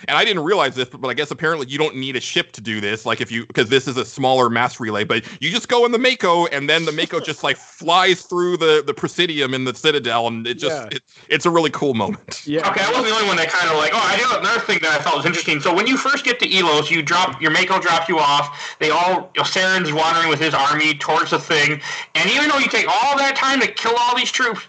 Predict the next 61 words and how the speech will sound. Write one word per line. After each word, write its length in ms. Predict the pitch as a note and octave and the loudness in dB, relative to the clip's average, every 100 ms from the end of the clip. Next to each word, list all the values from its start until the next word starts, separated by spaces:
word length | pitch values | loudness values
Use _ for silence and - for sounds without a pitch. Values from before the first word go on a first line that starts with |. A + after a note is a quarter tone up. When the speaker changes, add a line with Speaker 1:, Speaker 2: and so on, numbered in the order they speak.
| - - | -20 -4
Speaker 3:
to 100 | D3 | -2
get 220 | E3 G#3 | 0 0
the 80 | A#3+ | 0
gate 200 | A3 G#3+ F#3 | 2 2 0
open, 160 | F#3 | 0
to 60 | D3 | -2
drive 380 | C3+ D#3+ F3+ A3+ | 0 0 2 2
your 200 | A3+ B3 | 0 0
Mako 260 | A#3 A3+ G#3 | 0 0 0
down 180 | G3 F3 | 2 0
this 140 | D3 | -2
long 100 | F3+ | 0
hallway, 440 | G3+ G3+ G#3+ G3+ F3 | 2 2 2 2 2
you 100 | G3 | 0
barely 360 | G3 G#3 G#3 F#3+ | 0 2 2 2
make 220 | F#3+ F#3 | 0 0
it 60 | F3+ | 0
just 140 | F3 | -2
a 40 | D#3 | -4
few 260 | A3 A3+ | 0 0
minutes 300 | G3+ G3+ F#3+ F3 | 2 2 2 0
after 180 | - D3+ | 0 0
he 120 | D3+ | 0
got 240 | C3+ - | 0 0
there. 120 | A#2 A2 | 2 2
I 100 | D3+ | 2
was 80 | |
like, 260 | E3+ F3 F3 - - - | 2 0 -2 -10 -20 -10
he 160 | D#3+ B3+ | 0 2
was 80 | D3+ | 2
walking 300 | D3+ B2 A2 | 2 2 2
really 220 | C#3+ C#3 | 2 2
slow. 340 | C3 B2+ G#2 - _ - | 2 2 2 -2 _ -6
Speaker 1:
Uh, 300 | G#3+ A#3 A3+ - | 0 2 2 2
I, 180 | G#3+ B3 - | 0 0 -2
I 80 | F#3+ | -6
think, 500 | G3+ D4+ D#4 - - - - | -4 -6 -8 -10 -14 -10 0
I 80 | F3+ | 2
mean, 160 | F3+ E3+ | 2 -2
he, 200 | B3 - | -6 0
it 100 | B3 | 2
looks 160 | D4+ D4 | 4 0
like 100 | A3+ | -2
he's 100 | C#3+ | 0
been 180 | F#3+ | 2
there 120 | D#3+ C3+ | 4 4
a 60 | |
while 260 | B2 A2+ A2 | 4 4 2
because 260 | - C3 A2+ | -2 -4 0
the 140 | D3 | 0
Speaker 3:
Okay. 80 | D#3 | 2
Speaker 1:
Geth 180 | G#3 - | 2 0
and 80 | G#3 | -2
the 40 | C#3+ | -8
Krogan 380 | - E3 C#3+ A#2+ | -2 -2 -2 -6
are 60 | |
pretty 280 | - E3 C#3+ | -4 -4 -4
well 240 | C3 B2+ A#2 | -2 0 -2
entrenched 720 | G2 - B2 A2+ - - - | -6 0 0 0 -6 -12 -4
by 140 | A2+ | -2
the, 120 | G#2+ | -2